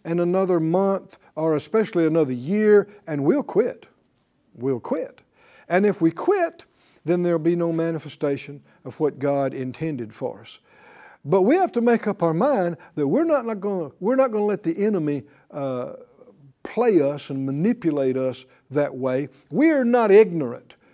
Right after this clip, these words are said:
of his devices. We see him coming. We know what he's doing. We know what he's trying to do. And all I got, I don't have to have all the answers.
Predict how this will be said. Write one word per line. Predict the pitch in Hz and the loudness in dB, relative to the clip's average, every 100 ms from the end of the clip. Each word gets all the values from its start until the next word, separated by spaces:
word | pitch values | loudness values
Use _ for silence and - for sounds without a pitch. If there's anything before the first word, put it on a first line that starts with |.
| _ | _
of | 156 151 | 0 2
his | 143 175 139 | 4 4 4
devices. | 151 147 139 117 - 131 147 - _ - - - | -2 0 0 -2 -6 -16 -18 -20 _ -20 -20 -8
We | 139 | -4
see | 151 254 294 | 0 4 4
him | 294 254 | 4 4
coming. | 180 160 202 233 | 2 2 0 2
We | |
know | 240 302 | 4 6
what | 320 302 | 6 6
he's | 254 | 4
doing. | 135 151 147 208 | 0 0 2 0
We | 233 | 4
know | 262 | 4
what | 302 311 | 4 2
he's | 285 | -2
trying | - 240 233 214 170 | -4 -2 0 0 0
to | 139 | -2
do. | 127 123 151 190 - - - | -2 0 0 -2 -10 -20 -2
And | 185 202 | 2 6
all | 339 403 | 6 6
I | 330 330 | 4 4
got, | 311 294 | 4 4
I | 240 311 | 4 2
don't | 339 226 | 2 -2
have | - 311 302 | -6 -8 -6
to | 254 226 | -8 -8
have | - 262 254 | -6 -4 -4
all | 208 214 214 | -4 -4 -4
the | 196 - | -4 -8
answers. | - 208 202 123 | -8 -8 -8 -12